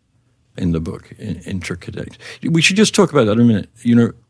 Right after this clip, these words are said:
these are two sides of the same coin, deathlessness and intraconnection. He, he makes this statement that there are three things. Uh, I wanna get this right,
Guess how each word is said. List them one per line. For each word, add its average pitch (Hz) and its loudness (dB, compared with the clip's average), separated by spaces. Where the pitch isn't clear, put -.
these 170 4
are 160 2
two 147 -2
sides 131 2
of 120 0
the - -4
same 110 0
coin, 95 -4
deathlessness 107 -2
and 101 0
intraconnection. 107 0
He, 151 0
he 151 -2
makes 135 0
this 120 -2
statement - -6
that 101 -4
there 120 0
are 120 0
three 139 -2
things. 98 -8
Uh, 98 -6
I 110 -2
wanna 135 0
get 123 -2
this 104 -8
right, 104 -4